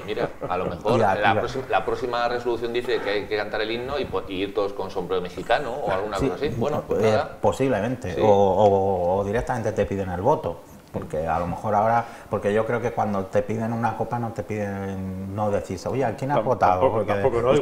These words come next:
Speaker 3: Igual que en las
Speaker 2: vota,
Speaker 3: vacunas, ¿no?
Speaker 2: usted vota,
Speaker 3: Democratizáis.
Speaker 2: usted vota Mónica Oltra, pues no le vamos a servir la copa. ¿A que no? Se, eso de, se ha democratizado aquí hasta las copas.
Speaker 3: Todavía no, todavía no.
Speaker 2: No, pero el,
Speaker 3: <laughs>
Speaker 2: el,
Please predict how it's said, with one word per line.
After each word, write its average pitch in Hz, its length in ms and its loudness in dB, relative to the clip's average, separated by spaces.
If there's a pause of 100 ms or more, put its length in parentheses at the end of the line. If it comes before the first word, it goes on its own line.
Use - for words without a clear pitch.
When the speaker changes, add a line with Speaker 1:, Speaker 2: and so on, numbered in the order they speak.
Speaker 3:
Igual 160 60 10
que 175 60 12
en 170 60 10
las - 80 4
Speaker 2:
vota, 147 100 6
Speaker 3:
vacunas, 131 340 4
¿no? 139 60 0
Speaker 2:
usted 151 300 8
vota, - 20 8
Speaker 3:
Democratizáis. 175 840 10
Speaker 2:
usted 143 200 4
vota 180 260 6
Mónica 165 420 8
Oltra, 131 300 4
pues 110 160 -2
no 131 100 2
le 143 180 4
vamos 143 300 2
a 139 60 -2
servir 135 240 0
la 120 120 2
copa. 95 360 0
¿A 101 120 -2
que 107 120 0
no? 117 160 0 (220)
Se, - 200 -6 (380)
eso 139 180 2
de, 117 220 4
se - 160 2
ha 123 40 10
democratizado 131 840 4 (180)
aquí 117 220 2
hasta 127 240 0
las 90 120 -2
copas. 127 280 4
Speaker 3:
Todavía 147 400 6
no, 135 200 4 (120)
todavía 131 480 4
no. 139 120 0 (320)
Speaker 2:
No, 170 260 10
pero 127 300 10
el, 120 360 8
Speaker 3:
<laughs> 135 60 0
Speaker 2:
el, 113 340 4